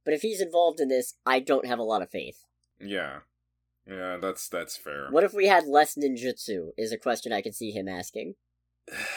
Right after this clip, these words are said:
Speaker 2: Yeah, I could see that too, and that's unfortunate because even as kind of bullshit as ninjutsu is, it is a core part of the series, so.
Speaker 1: Yeah.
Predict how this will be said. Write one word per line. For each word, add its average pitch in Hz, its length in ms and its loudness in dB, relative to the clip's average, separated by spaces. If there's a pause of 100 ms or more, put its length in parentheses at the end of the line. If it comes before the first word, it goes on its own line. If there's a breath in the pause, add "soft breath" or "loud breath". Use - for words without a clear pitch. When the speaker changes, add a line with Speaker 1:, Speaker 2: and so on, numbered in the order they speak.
(680 loud breath)
Speaker 2:
Yeah, 180 220 2
I 175 80 6
could - 180 -4
see 175 160 0
that 147 180 2
too, 165 200 0
and 113 100 -2
that's 123 160 -2
unfortunate 113 480 -4
because 95 460 -6
even 110 340 -6 (160)
as 107 360 0 (180)
kind 202 240 4
of 120 120 -2
bullshit 151 400 2
as 101 200 -2
ninjutsu 107 640 -4
is, 92 480 -4
it 98 100 -6
is 117 160 -2
a 98 60 -8
core 127 280 -2
part 113 300 0
of 90 80 -4
the - 80 -16
series, 71 560 -8
so. 73 320 -10
Speaker 1:
Yeah. 127 240 6